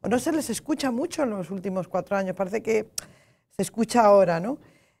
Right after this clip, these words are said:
Eh, porque evidentemente, aunque el pueblo vo-, mayoritariamente ha votado al Partido Socialista, evidentemente no todo lo hacen bien.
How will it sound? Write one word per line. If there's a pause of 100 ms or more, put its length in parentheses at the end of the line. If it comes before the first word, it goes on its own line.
(120)
Eh,
porque
evidentemente,
aunque
el
pueblo
vo-,
mayoritariamente
ha
votado
al
Partido
Socialista, (160)
evidentemente
no
todo
lo
hacen
bien.